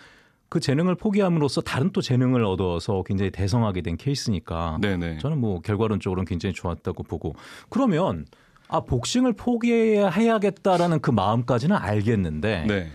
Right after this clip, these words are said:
Speaker 1: 안도 다다오가 건축을 하게 된 또 특별한 계기가 있는 거 아니겠습니까?
Speaker 2: 네, 그 계기가 저도 좀 흥미롭게 보는 포인트인데요.
Speaker 1: 네.
Speaker 2: 네. 그, 어, 안도 자서전을 보면은 이제 열다섯 살 때 그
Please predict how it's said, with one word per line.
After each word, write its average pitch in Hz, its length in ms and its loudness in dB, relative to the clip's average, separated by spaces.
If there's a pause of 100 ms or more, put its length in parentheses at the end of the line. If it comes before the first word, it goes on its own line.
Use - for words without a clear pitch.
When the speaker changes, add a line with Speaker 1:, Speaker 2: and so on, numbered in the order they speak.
(680)
Speaker 1:
안도 185 380 0
다다오가 202 380 2
건축을 208 880 0
하게 185 180 2
된 165 180 0
또 151 100 0
특별한 165 440 -2
계기가 143 420 2
있는 107 180 2
거 160 80 2
아니겠습니까? 85 580 -2 (420)
Speaker 2:
네, 107 280 0
그 120 320 2
계기가 139 440 0
저도 98 300 -2
좀 92 440 -2
흥미롭게 170 480 -2
보는 90 440 0
포인트인데요. 98 1120 -4
Speaker 1:
네. 101 320 0
Speaker 2:
네. 87 160 -4 (460)
그, 110 500 0 (760)
어, 107 220 -2
안도 127 260 0
자서전을 139 640 0
보면은 92 580 0 (100)
이제 90 380 -2
열다섯 143 460 -2
살 127 300 -4
때 123 180 0
그 87 320 -4